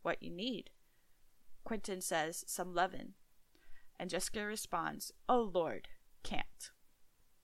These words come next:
Two twenty-one to four twenty-three P M, Jessica's phone is silent. Jessica's mom said that she was taking a nap. Four twenty-three P M, Quentin calls and wakes Jessica up.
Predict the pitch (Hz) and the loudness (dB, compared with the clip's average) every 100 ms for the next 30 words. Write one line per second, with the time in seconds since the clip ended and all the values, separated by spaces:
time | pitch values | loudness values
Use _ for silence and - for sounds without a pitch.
0 | - - - - - _ _ - - 269 | -20 -20 -20 -20 -20 _ _ -10 -2 -2
1 | - 247 233 208 202 220 - 226 - 196 | 0 -2 -2 -2 -2 -4 -10 -8 0 0
2 | - 196 180 - 202 - - - 180 233 | 2 -2 -4 -4 -4 -2 -2 -2 -2 -8
3 | - - - 208 - 220 202 - 180 185 | -18 -8 -2 -2 -2 -4 -4 -2 -2 -2
4 | - - 170 - - - - - - - | -4 -4 -2 -4 -8 -14 -20 -20 -20 -10
5 | - 208 - 196 202 185 190 - 185 170 | 0 0 0 -4 2 2 2 2 0 0
6 | 175 - 180 - 165 170 170 175 165 - | -2 -4 -4 -6 -8 -8 -8 -4 -4 -4
7 | - - - - - _ _ - - - | -14 -16 -16 -20 -20 _ _ -20 -20 -20
8 | - - _ _ _ _ - - - 233 | -20 -20 _ _ _ _ -16 -8 2 4
9 | 226 240 214 - 208 190 190 165 180 220 | 4 -2 -2 -2 -4 -2 -2 -2 -4 -8
10 | - - - - - 202 190 226 196 - | -18 -20 -20 -20 -6 -4 -4 -6 -6 0
11 | 185 170 208 - 190 175 156 - 170 - | 2 2 0 -4 -4 -4 -4 -6 -6 -4
12 | - - 277 | 0 2 2